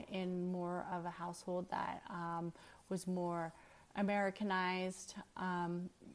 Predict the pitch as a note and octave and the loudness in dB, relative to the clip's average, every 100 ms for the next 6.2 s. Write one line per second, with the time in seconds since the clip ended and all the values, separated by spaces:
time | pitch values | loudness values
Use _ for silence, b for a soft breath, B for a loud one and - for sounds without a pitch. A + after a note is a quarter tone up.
0 | - - B B B G3+ G3+ F3 G3 F#3 | -18 -18 B B B 0 2 4 4 4
1 | F3+ F#3 F3+ B B B B B - - | 4 2 0 B B B B B -20 -20
2 | - F#3+ G#3+ G#3 F#3+ F3+ - G3+ - F#3+ | -12 2 4 6 4 0 -2 -4 -4 -4
3 | F3 F#3 - F#3 F3 F3 F3 F3+ - - | -4 -4 -2 -2 0 2 2 0 -6 2
4 | F#3 F#3 - B B B - - A3 A3+ | 4 4 0 B B B 2 6 6 6
5 | - A#3 A3+ - A#3 A3+ G#3 F#3+ F3+ F3 | 4 4 4 2 4 4 4 4 2 0
6 | - | -4